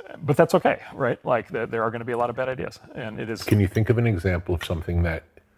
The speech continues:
Speaker 2: was pitched to you that you perceived as a bad idea that turned into a very good idea that maybe even changed the world?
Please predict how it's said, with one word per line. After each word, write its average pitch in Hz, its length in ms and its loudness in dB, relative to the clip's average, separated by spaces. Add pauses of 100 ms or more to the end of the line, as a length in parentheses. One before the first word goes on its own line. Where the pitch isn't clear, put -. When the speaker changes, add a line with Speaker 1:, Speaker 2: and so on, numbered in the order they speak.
(140)
Speaker 2:
was 80 140 -2
pitched - 380 2
to 92 80 4
you 76 260 2
that 78 140 -2
you 80 100 -4
perceived 98 500 0
as 80 120 2
a 80 60 -2
bad 76 200 2
idea 76 400 -2
that 73 220 -4
turned 82 240 0
into 76 260 -2
a 69 60 0
very 90 320 4
good 78 180 0
idea 76 300 0
that 73 180 -4 (200)
maybe 85 280 0
even 78 220 -4
changed 76 320 -4
the 78 80 -8
world? 78 280 -6